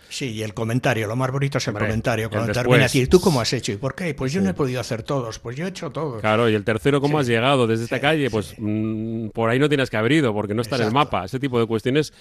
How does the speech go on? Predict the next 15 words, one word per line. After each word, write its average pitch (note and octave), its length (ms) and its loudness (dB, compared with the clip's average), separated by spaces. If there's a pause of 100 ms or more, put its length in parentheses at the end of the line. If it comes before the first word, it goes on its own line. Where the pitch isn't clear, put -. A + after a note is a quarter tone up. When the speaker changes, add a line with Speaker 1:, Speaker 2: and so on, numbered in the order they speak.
(280)
Speaker 2:
Ca-, - 100 -14
claro, A2 80 -16
Speaker 1:
Claro. D3 240 4
Speaker 2:
y - 40 2
encima C3 260 2
eso, D#3+ 160 0
que, G#2+ 160 -10
que G#2 180 -10
Speaker 1:
Se - 120 -6
Speaker 2:
es C3 60 -10
Speaker 1:
crea D#3+ 200 0
mucha D#3 240 -2
familiaridad. A2 720 -6 (140)
Speaker 2:
Y A2 60 -6
autoexigencia. A2+ 680 0